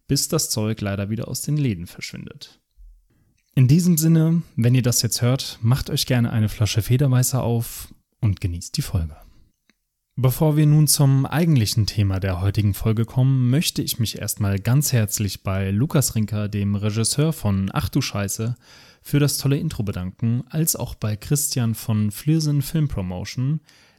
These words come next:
denn dank ihm durfte ich mir den Film vorab letzte Woche in Berlin anschauen. Und zwar war ich am Freitag im wunderschönen Delphi Filmpalast in der Hauptstadt und habe mir, wie bereits gesagt,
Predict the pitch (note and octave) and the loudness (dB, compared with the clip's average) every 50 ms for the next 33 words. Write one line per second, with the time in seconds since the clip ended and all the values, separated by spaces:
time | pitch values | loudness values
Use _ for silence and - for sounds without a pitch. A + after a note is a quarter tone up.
0 | _ - C3 B2+ B2 B2 B2 A#2+ - D#3 F3 F#3+ F#3 E3 D3+ C#3 - - C#3+ - | _ -2 -2 0 0 0 -2 -2 -4 -2 -2 -2 0 -2 -4 -6 -4 -8 -8 -6
1 | - C3 A#2 A2+ A2+ A2 - - A#2+ A2+ A2+ A2+ A2+ A2 - - - C3+ C#3 - | -6 -4 -4 -4 -4 -6 -4 -4 -2 0 0 0 -2 -2 -4 -6 -6 -6 -6 -6
2 | A2 G2+ - - F#2 F2 F2 - - - - G2 G2 F#2+ - D3 - - A#2 B2+ | -10 -12 -10 -12 -14 -12 -10 -8 -8 -6 -6 -6 -8 -8 -8 -6 -6 -4 -2 0
3 | D3+ D#3+ D#3 A2 F2 C#2 D2 - - - A#1+ A1 A1 A#1+ A#2 - _ _ _ _ | 0 2 2 0 0 -2 -8 -10 -10 -10 -10 -10 -10 -12 -14 -16 _ _ _ _
4 | _ _ _ _ _ _ _ _ _ _ - F3 F#3 - - D3 C3+ C#3 D3 C#3+ | _ _ _ _ _ _ _ _ _ _ 4 4 4 4 2 2 4 4 4 4
5 | A#2 B2+ D3 D#3+ D#3+ D3+ - - C3+ A#2+ - - - - B2+ C#3+ C#3 - C#3+ C#3 | 4 4 4 4 2 2 0 0 0 -2 -2 -2 0 0 2 2 2 2 2 0
6 | B2+ - - F3+ A#2+ A#2 A2 B2 E3 G3+ G3 F#3+ D#3+ - - - C#3+ C#3 C#3 B2+ | 0 -2 -4 0 2 2 4 6 6 6 4 4 2 0 0 2 4 4 4 4
7 | A2+ A2+ A#2+ B2+ C#3 - - B2+ G#2+ - - C3 C#3+ C#3+ - C3 B2+ B2 B2 B2 | 2 2 0 0 0 0 -2 -2 -2 0 2 2 2 2 2 0 0 0 0 0
8 | - - - C3 A2 G2+ F2+ F2+ A2+ B2+ - - - - - A#2+ A2+ - - - | -2 -4 -4 -2 -2 -2 0 0 -2 -4 -4 -8 -6 -2 0 0 0 0 -2 -4
9 | - - - - A2 G2 F#2 G2+ A2 A#2 A#2+ A#2+ A2+ A2+ A2 A2 G#2+ G#2+ G#2+ G#2+ | -4 -6 -6 -4 -4 -2 -2 -2 -4 -2 0 0 0 0 0 0 -2 -2 -2 -4
10 | G#2 A2 D3+ F3 D#3 B2+ A2 G#2+ G#2 - - G#2+ F2+ F#2+ F#2+ F#2+ F#2 - - - | -2 -2 -2 0 0 0 0 -2 -4 -4 -6 -6 -6 -6 -8 -8 -10 -12 -16 -18